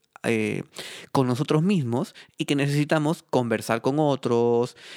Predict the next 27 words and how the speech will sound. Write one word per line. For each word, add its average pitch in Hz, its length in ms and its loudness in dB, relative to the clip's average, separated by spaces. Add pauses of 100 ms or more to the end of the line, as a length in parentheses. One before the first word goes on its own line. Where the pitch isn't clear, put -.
(100)
compartir 135 560 0
nuestras 143 340 0
ideas 107 260 0
con 139 200 0
otros, 123 640 0 (220)
necesitamos 147 640 0
del 123 180 2
otro 135 260 2
de 131 60 2
repente 117 440 -2
para 104 180 -2
lograr 104 300 2
un 110 100 -2
objetivo, 160 720 0
necesitamos 127 520 0
del 113 180 2
otro 120 240 0
para 110 160 -2
trabajar 107 360 -2
en 123 140 0
equipo, 165 680 -4
necesitamos 120 680 -2 (800)
en 139 180 2
general 143 500 0
de 143 80 0
las 156 120 2
personas 131 520 0